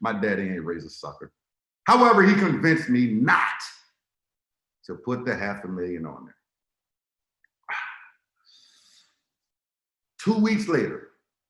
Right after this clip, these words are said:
two weeks later, Google was doubled.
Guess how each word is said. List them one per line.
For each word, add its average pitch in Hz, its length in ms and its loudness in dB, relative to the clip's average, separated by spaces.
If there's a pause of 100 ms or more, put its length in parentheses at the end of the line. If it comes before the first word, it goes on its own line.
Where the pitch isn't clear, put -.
(720)
two 185 500 -4
weeks 156 400 -6
later, 82 520 -8 (340)
Google 85 520 -4 (120)
was 67 180 -18
doubled. - 420 -14